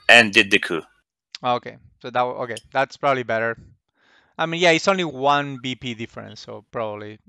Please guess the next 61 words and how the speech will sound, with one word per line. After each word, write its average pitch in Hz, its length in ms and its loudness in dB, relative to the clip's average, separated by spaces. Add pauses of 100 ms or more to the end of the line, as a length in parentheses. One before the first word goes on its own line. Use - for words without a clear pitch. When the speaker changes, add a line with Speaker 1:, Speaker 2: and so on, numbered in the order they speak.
Speaker 2:
you're 113 140 -14
right. 107 220 -14 (1800)
Speaker 1:
Uh, - 120 -12 (220)
would 262 160 -2
have 233 120 4
been 208 120 8
at, 180 200 8 (200)
at 131 120 2
zero, 92 400 6 (400)
at 90 220 -4
a - 20 -6
draw. 80 340 4 (540)
Speaker 2:
Yeah, 175 200 4
Speaker 1:
So - 100 8
Speaker 2:
but 131 120 6
if, 127 240 -6
if - 240 -14
you, 160 380 -8
if 143 140 -18
you 151 100 -8
do 143 140 -10
what 127 140 -4
I 135 100 4
s-, - 220 -10 (100)
what 123 120 -8
I 123 120 -4
said, 123 340 -2
then 113 160 -6
you 113 100 -14
get 113 200 -6
one 107 240 -8
B 104 100 -14
P, 101 260 -16
so - 140 -18
it's 110 160 -16
one 117 180 -12
B 110 80 -12
P 107 140 -16
difference 107 600 -18 (160)
for 107 200 -2
Speaker 1:
Uh, 98 220 8
but 113 140 4
then 147 120 8
you 139 60 8
Speaker 2:
three 131 120 2
Speaker 1:
give 123 80 8
up 110 160 8
the 104 40 -4
Speaker 2:
ops. - 100 -8
Speaker 1:
coup. 95 320 4 (220)
Speaker 2:
Yeah, 117 200 -4
you 117 100 -12
give 143 160 -6
up 170 80 0
the 170 100 -2
Speaker 1:
Oh, 156 120 12
no, 151 100 10
Speaker 2:
coup. 147 60 2
Speaker 1:
no, 139 80 10
you 131 120 12
go 135 140 -2